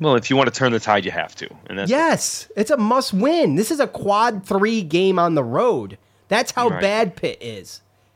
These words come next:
Speaker 2: And by the time the season is over, like I said the last show, this is gonna be a quad four loss.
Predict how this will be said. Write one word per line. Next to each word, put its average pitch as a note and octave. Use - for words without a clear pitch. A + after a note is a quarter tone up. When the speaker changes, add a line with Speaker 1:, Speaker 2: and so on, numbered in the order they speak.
Speaker 2:
And F#3
by G3+
the G3+
time B3
the B3
season A3
is E3+
over, D#3
like D3
I D3
said F#3
the D#3+
last D#3
show, D#3+
this F3
is -
gonna A#3+
be B3+
a G3+
quad D#3
four D3
loss. A2+